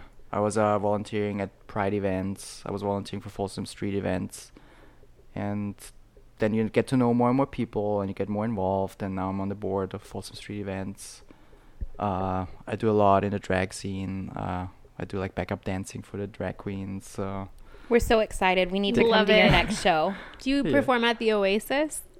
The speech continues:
Speaker 1: Yeah, that's where I was yesterday.
Speaker 3: Okay.
Speaker 1: It was Madonna night.
Speaker 3: Ooh,
Speaker 1: You guys
Speaker 3: I
Speaker 1: should have come.
Speaker 3: We saw Beyonce not too long
Speaker 1: Oh.
Speaker 3: ago. We did
Speaker 1: Oh,
Speaker 3: Beyonce
Speaker 1: I was
Speaker 3: night,
Speaker 1: out
Speaker 3: and
Speaker 1: of
Speaker 3: it was
Speaker 1: town.
Speaker 3: so crowded.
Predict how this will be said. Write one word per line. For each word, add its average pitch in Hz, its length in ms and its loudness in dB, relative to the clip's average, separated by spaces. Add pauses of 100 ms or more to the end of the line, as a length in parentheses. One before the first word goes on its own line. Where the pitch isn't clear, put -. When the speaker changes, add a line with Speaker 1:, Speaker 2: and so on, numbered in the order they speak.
Speaker 1:
Yeah, 113 260 0
that's 110 160 0
where 127 100 4
I - 20 4
was 135 160 4
yesterday. 151 680 4
Speaker 3:
Okay. 226 300 4
Speaker 1:
It - 40 6
was 127 120 6
Madonna 135 400 4
night. 127 420 0
Speaker 3:
Ooh, 254 460 0
Speaker 1:
You - 60 -2
guys 233 100 4
Speaker 3:
I - 40 4
Speaker 1:
should 156 200 2
have 151 100 2
come. 143 440 -2
Speaker 3:
We 254 120 0
saw 285 220 4
Beyonce 226 680 -2
not 190 240 -6
too 190 140 -8
long 131 300 4
Speaker 1:
Oh. 117 40 -2
Speaker 3:
ago. 190 200 2
We 202 100 0
did 202 220 -4
Speaker 1:
Oh, - 40 -4
Speaker 3:
Beyonce 131 40 0 (240)
Speaker 1:
I 143 60 6
was - 20 6
Speaker 3:
night, 143 160 6
Speaker 1:
out 135 100 8
Speaker 3:
and 135 100 4
Speaker 1:
of 127 60 4
Speaker 3:
it 131 40 2
was 117 160 2
Speaker 1:
town. 107 120 -8
Speaker 3:
so - 480 0
crowded. 165 640 0